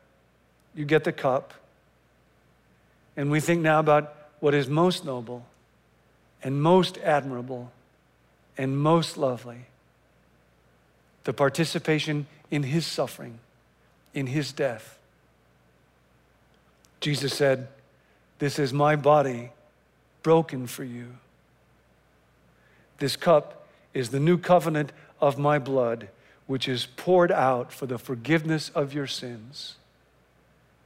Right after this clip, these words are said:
Do this whenever you eat this bread or drink this cup in remembrance of me."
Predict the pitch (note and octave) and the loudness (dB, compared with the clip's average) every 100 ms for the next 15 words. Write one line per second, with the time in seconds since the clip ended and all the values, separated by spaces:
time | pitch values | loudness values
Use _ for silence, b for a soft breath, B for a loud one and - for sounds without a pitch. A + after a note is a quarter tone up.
0 | B2 E3 F#3 C3 B2 A2+ - - b b | -2 2 4 2 -4 -6 -14 -14 b b
1 | b b C3+ C#3+ D3+ D3+ D3+ E3 F#3+ G3 | b b -4 0 2 2 -2 0 0 0
2 | - F#3 - - C3 A#2+ A2+ _ _ b | 0 -4 -4 -8 -6 -6 -10 _ _ b
3 | b b _ - C3 A2+ E3 E3+ F#3 D#3+ | b b _ -6 -4 0 0 0 -2 -4
4 | - - B2+ - - _ _ _ _ _ | -4 -6 -6 -6 -18 _ _ _ _ _
5 | - C3 B2+ C3 C3+ E3 E3+ D#3+ D3+ - | -10 -6 -4 -2 0 2 2 0 -4 -6
6 | D#3+ A#2+ B2+ B2 A#2 | -12 -12 -12 -14 -16